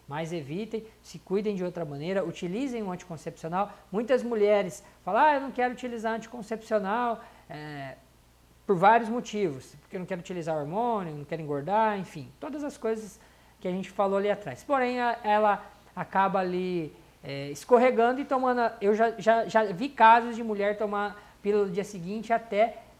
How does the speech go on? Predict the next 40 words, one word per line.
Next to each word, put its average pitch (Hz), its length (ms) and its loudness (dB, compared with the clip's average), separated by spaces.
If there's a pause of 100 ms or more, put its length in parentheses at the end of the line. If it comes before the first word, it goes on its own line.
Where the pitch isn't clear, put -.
três 226 360 2
vezes 208 280 2
em 226 60 -6
um 226 60 -4
mês. 175 380 -4 (240)
Então 233 240 2
ali, 220 380 2
ela 180 180 0
não 202 180 -2
quis, 208 540 -8
não 196 180 -2
quis 214 200 -8
tomar 190 480 -2
vinte 269 240 -6
e 247 40 -4
um 233 80 -4
comprimidos 208 480 -4
de 175 140 -2
hormônio, 208 380 0
ela 254 100 -2
tomou 240 260 -6
sessenta 240 380 -8
e 247 60 -10
três 208 260 -2
em 208 60 -6
um 208 60 -4
único 214 220 -6
mês. 156 320 -8 (380)
Então, 214 300 2 (200)
a 202 200 8
pílula 247 360 -2
do 196 60 -8
dia 208 160 -4
seguinte, 208 380 -8
de 220 80 -8
fato, 185 500 0
é 190 140 2
a 175 100 4
última 220 540 0
opção. 208 400 -4